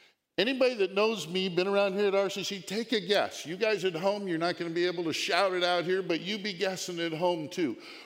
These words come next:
What do you think I think is the biggest indicator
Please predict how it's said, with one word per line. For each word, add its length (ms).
What 160
do 80
you 140
think 340
I 320
think 380
is 160
the 100
biggest 680
indicator 760